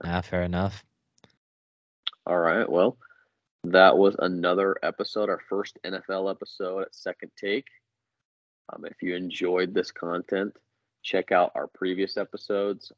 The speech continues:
Speaker 1: um, on N B A Sports Talk. We've been ranking top tens and all other good stuff with the N B A. We're gonna be starting to post more consistent N F L content. If you like stuff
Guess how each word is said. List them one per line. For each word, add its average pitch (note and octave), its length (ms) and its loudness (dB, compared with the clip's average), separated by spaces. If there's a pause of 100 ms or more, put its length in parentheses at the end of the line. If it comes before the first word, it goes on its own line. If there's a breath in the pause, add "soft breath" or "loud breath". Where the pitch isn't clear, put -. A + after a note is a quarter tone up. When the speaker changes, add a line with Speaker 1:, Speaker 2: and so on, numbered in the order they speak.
(160)
Speaker 1:
um, - 300 -14
on D2 280 -10
N E2+ 180 -8
B E2 220 -2
A E2 260 0
Sports - 400 -4
Talk. F2 360 2
We've D#2 140 -8
been D2+ 140 -10
ranking D2+ 400 -12
top - 220 -10 (140)
tens A2 500 2 (800)
and F2 80 -8
all F2+ 220 2
other F2 200 -2
good F2 220 -4
stuff E2+ 340 -4
with D#2+ 120 -12
the E2+ 100 -6
N E2+ 100 -10
B E2 140 -6
A. E2+ 120 -4
We're E2 80 -6
gonna E2+ 140 -6
be D#2 80 -8
starting D2+ 480 -8 (220)
to F2 200 -2
post E2+ 440 -6
more E2+ 180 -4
consistent - 500 -8
N E2 100 -4
F - 120 -10
L F#2 140 4
content. E2 600 -6 (600)
If - 140 -6
you F2+ 80 2
like E2+ 240 2
stuff - 180 -2